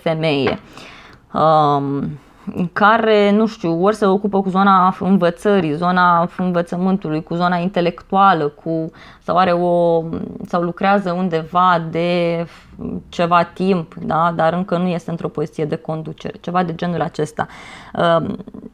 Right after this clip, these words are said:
e o persoană, să zic până așa, mai, uh, dificilă. Acum nu înțelegeți greșit că e posibil să vă poziționați voi foarte, foarte bine, da?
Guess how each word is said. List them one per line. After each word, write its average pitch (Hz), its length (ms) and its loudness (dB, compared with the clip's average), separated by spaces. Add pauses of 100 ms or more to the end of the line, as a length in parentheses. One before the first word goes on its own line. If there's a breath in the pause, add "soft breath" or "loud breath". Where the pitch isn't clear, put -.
(340)
e 262 140 2 (140)
o 269 40 2
persoană, 233 1000 4
să 214 160 -2
zic 196 220 -2
până 190 160 0
așa, 202 300 4
mai, 185 480 4
uh, 175 100 4 (140)
dificilă. 190 760 -2
Acum 220 240 -2
nu 233 80 6
înțelegeți 220 500 2
greșit 202 400 -2
că 202 80 -2
e 196 100 2
posibil 196 380 0
să 202 180 0
vă 190 200 2
poziționați 180 920 0
voi 175 400 0 (300 loud breath)
foarte, 214 360 0
foarte 196 360 0
bine, 175 460 0
da? 180 280 2